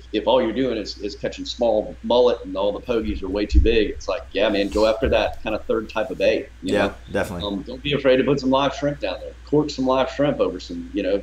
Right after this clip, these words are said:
Speaker 1: you can get just as many flounder as you get trout and drum doing that, you
Speaker 2: Yeah.
Speaker 1: know? It's like, flounder loves some live shrimp, for
Speaker 2: Yeah,
Speaker 1: sure.
Speaker 2: definitely.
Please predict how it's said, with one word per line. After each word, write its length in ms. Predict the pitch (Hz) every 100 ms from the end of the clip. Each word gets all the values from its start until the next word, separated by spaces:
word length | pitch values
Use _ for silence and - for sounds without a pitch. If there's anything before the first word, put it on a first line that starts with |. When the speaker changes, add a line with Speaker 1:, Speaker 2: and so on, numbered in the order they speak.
| -
Speaker 1:
you 120 | 117
can 140 | - 117
get 260 | 131 -
just 240 | - 120 123
as 120 | 107
many 320 | 123 120 107 - - -
flounder 380 | 120 127 131 110
as 100 | 101
you 80 | 101
get 220 | 110 -
trout 220 | 120 110
and 80 | 104
drum 280 | 117 131 95
doing 180 | 82
that, 120 | 73 - -
you 100 | 98
Speaker 2:
Yeah. 120 | 95
Speaker 1:
know? 140 | 90 101 - - - -
It's 180 | 104 -
like, 300 | 101 98 82
flounder 300 | 98 123 117
loves 380 | 95 107 131 123
some 140 | 120
live 300 | 104 92 90
shrimp, 160 | - - - - -
for 80 | -
Speaker 2:
Yeah, 120 | 87 87
Speaker 1:
sure. 100 | 78 - - -
Speaker 2:
definitely. 480 | 92 - 90 87